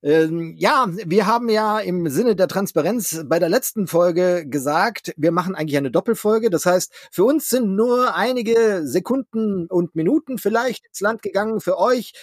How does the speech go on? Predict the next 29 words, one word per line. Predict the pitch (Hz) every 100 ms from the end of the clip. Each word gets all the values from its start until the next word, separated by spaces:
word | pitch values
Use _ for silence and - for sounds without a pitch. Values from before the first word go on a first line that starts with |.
| -
Jahre, | 131 175 247 247 240 233 180 147
Jahrhunderte, | 151 170 247 240 202 202
vielleicht | 185 226 -
sogar | 214 208
Tage, | 185 214 226 220
man | 180 180
weiß | 127 226 226
es | 190
nicht | 214
so | 214
genau. | 202 190 220 254 - - -
Aber | 147 220 254 254
wir | 190 220
werden | 233 233
uns | 233 214
wieder | 190 240 240 214
über | 196 220
einen | 175 202 180
Film | - 320 311
unterhalten, | 254 220 190 302 - 196 180 - - 156
der | 120 117 226 220 196 -
super | 165 160 294 262 240 233
heroische | 196 165 196 175 185 294 302 277 233 - 226 226 226 220 202 - _ - _ -
Inhalte | 277 285 175 170 165
mit | 165 170
sich | - 160 -
trägt. | - 151 254 - - - - - _
Und | 165 202
zwar | - 196 208 190